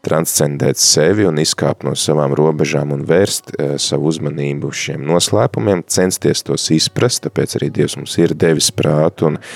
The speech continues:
šie noslēpumi nekad nav pretrunā ar mūsu prātu, bet mūsu prāts vienmēr būs par šauru, lai to saprastu.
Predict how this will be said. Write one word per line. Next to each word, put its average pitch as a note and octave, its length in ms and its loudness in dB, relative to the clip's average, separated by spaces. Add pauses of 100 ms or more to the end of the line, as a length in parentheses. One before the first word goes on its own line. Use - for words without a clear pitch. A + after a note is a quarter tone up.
(340)
šie - 280 2
noslēpumi D#2 760 2
nekad D2+ 320 0
nav C#2 200 2
pretrunā G2+ 680 2
ar F2 140 2
mūsu F2+ 400 0
prātu, E2+ 500 2
bet - 380 0
mūsu D#2 360 -6
prāts E2 380 0
vienmēr D#2 380 0
būs D2+ 260 0
par D2+ 180 -2
šauru, D#2 540 2 (460)
lai D2 180 -2
to C#2 160 -2
saprastu. - 720 -4